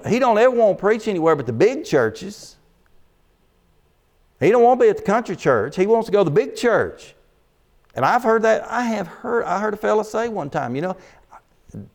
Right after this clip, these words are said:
this is a very well-known preacher in our brotherhood who, who right now holds a high position in one of our Christian colleges. And I know for a fact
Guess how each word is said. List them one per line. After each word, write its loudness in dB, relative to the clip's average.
this -2
is -4
a 0
very 2
well-known 2
preacher -2
in -2
our 0
brotherhood 0
who, -2
who 4
right 0
now 0
holds 0
a 0
high -2
position -2
in -6
one 0
of -2
our 0
Christian -6
colleges. -6
And -8
I -2
know -2
for 2
a 0
fact -2